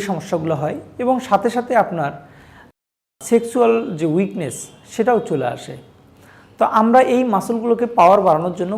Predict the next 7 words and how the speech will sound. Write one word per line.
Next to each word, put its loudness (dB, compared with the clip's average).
কিছু -6
এক্সারসাইজ -2
শিখিয়ে 2
দেব, -6
যে 2
এক্সারসাইজগুলো 2
করলে 4